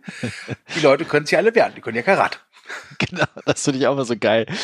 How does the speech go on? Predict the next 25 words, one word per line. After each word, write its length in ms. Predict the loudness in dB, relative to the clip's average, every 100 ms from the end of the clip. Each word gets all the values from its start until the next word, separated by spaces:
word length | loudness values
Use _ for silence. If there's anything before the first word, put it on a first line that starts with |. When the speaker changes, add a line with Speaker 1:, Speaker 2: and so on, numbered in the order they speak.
| -2 -2 -4 -4 -2
Speaker 1:
Meine 200 | 0 0
Frau 180 | 2 4
hatte 160 | 4 2
dann 100 | 2
auch 100 | 2
öfter 220 | 0 0
gesagt: 280 | 0 2 0
so, 140 | 0 -2 _ _ -4
„Jetzt 220 | -2 0
ruft 240 | -2 0
doch 100 | 0
mal 180 | 2 2
einfach 300 | 2 0 0
mal 120 | 0 -2
die 140 | -2
Bullen, 400 | 0 2 4 2
was 80 | 0
ist 60 | 2
denn 80 |
los 200 | 2 2
mit 120 | 0 0
euch?“ 360 | 2 2 0 -4 -4 2
Speaker 2:
Ja. 260 | 4 4 2 -4 -2 -2 _ -14 -12 -10 -10 -8
Ja, 200 | -2 -4 -4 -10
es, 340 | -8 -6 -10